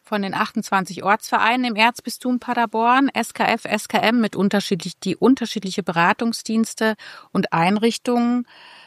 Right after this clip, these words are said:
ähm, vorhalten. Im Hintergrund stehen ungefähr circa hundert ehrenamtliche Vorstandsmitglieder, S K F und S K M, tausendsiebenhundert ehrenamtliche Mitarbeitende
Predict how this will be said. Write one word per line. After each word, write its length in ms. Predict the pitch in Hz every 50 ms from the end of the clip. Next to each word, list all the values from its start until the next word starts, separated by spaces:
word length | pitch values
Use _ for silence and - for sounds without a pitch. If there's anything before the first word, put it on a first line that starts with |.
| _ _ _
ähm, 540 | 202 208 208 208 208 208 208 208 208 214 202
vorhalten. 880 | - - 233 233 233 233 226 233 233 247 247 - - 262 262 277 320 370 349 _ _ _ _ _ _ _ _ _ _ _ _ _ _ _ _ _ _ _ _ _ _ _ _
Im 180 | - 190 214
Hintergrund 560 | 208 220 233 226 262 226 208 208 202 214 214 -
stehen 800 | - - - 202 196 190 190 190 190 185 185 185 190 190 190 - _ _ _ _ _ _ _ _ _ -
ungefähr 760 | 202 208 202 208 - - 196 180 180 175 175 175 180 180 - _
circa 460 | - - 190 180 - - 170 170 165 -
hundert 420 | 254 269 254 240 226 226 214 -
ehrenamtliche 1200 | - - 185 208 226 294 285 - - 277 277 285 - - 262 240 - - 262 254 254 254 254 254 - _
Vorstandsmitglieder, 1300 | _ - - - 196 214 - - 277 269 262 - - 262 269 - - - - 262 262 262 269 269 269 247 -
S 200 | - 220 - -
K 160 | - - 233
F 300 | 202 - 240 226 - -
und 240 | - - 226 - -
S 180 | - 220 -
K 160 | - - 220 202
M, 400 | - 202 208 208 208 220 220 220 - _ _ _ _ _ _ _ _ _ _ _ _ _ _ _ _ _ _ _
tausendsiebenhundert 880 | - - 196 190 196 196 208 190 175 170 185 180 180 180 180 180 180 175
ehrenamtliche 600 | - 190 185 185 190 185 180 180 - - - 185
Mitarbeitende 1000 | 175 190 - - 226 226 214 233 240 247 262 - 262 262 254 285 285 294 302 311